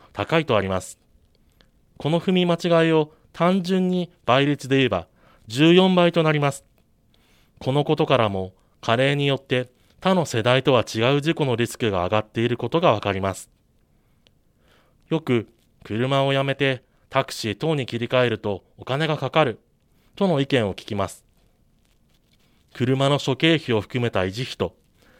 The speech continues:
タクシー等の利用数からなる費用を比べてみたのが、免許返納の第一歩だったとのお話も聞きます。人により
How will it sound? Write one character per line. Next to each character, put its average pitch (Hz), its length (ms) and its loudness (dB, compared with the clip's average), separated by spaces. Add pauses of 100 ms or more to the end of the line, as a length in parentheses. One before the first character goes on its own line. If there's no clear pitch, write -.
(200)
タ 160 140 0
ク - 100 -14
シ 131 200 -4
ー - 20 -8
等 139 240 -2
の 120 160 -2
利 101 140 -2
用 143 200 2
数 110 240 -6
か 101 140 -2
ら 92 100 -2
な 113 160 0
る 104 140 -4
費 147 200 -2
用 123 160 2
を 90 100 -6
比 104 100 -4 (120)
べ 131 80 -2
て 139 140 -2
み 147 80 -2
た 135 120 0
の 117 120 -4
が、 127 180 -2 (640)
免 143 220 -2
許 104 160 -4
返 123 300 -2
納 131 200 2
の 131 220 0
第 120 340 2
一 143 60 -4
歩 165 160 0
だ 127 100 4
っ - 80 -4
た 151 140 -6
と 202 100 4
の 127 120 2
お 101 40 -2
話 107 320 -4
も 185 80 -2
聞 - 140 -16
き 107 100 -6
ま 92 120 -4
す。 - 180 -20 (1120)
人 147 240 -2
に 151 100 0
よ 151 140 4
り 147 240 -2